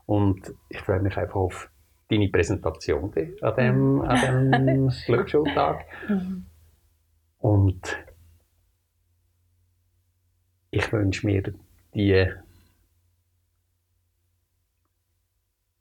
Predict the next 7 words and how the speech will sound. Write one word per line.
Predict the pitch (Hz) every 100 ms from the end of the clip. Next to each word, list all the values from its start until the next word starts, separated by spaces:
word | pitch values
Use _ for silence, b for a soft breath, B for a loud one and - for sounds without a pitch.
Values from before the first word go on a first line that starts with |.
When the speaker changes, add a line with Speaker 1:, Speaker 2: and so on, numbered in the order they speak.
| _ _ _ _ _ _ _ _ _ _
Speaker 1:
ich | 104 -
wünsche | 90 80
mir | 95 87
weiteren | 90 - 90 90
Austausch | 92 120 104 -
mit | 123 -
dir. | 117 123